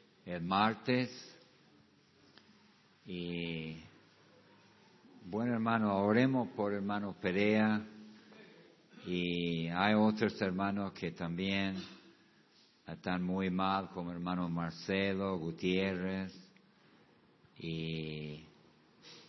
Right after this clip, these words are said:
¿quién tiene otra persona, otra petición de oración? Levanta la mano rápido, si no,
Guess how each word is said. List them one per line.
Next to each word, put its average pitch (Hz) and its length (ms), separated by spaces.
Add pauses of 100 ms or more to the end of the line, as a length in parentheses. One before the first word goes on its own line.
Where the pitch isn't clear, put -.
(600)
¿quién 156 240
tiene 147 260
otra 131 340
persona, 120 560
otra 117 300
petición 107 580
de 98 100
oración? 92 580
Levanta 104 380
la 98 120
mano 95 400
rápido, 104 600
si 101 180
no, 113 420